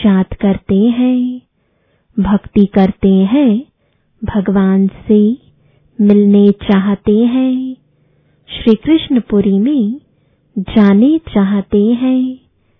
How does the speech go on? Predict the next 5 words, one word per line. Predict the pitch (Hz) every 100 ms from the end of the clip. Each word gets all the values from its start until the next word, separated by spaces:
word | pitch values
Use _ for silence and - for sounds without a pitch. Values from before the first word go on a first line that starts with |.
| _ _ _ -
जिसको | 190 202 - - 202 202
ही | 214 294 214 254 - _ _ _ _ _ -
स्वर्ग | - 208 202 208
कहते | - 196 202 - 208 233
हैं, | 240 254 254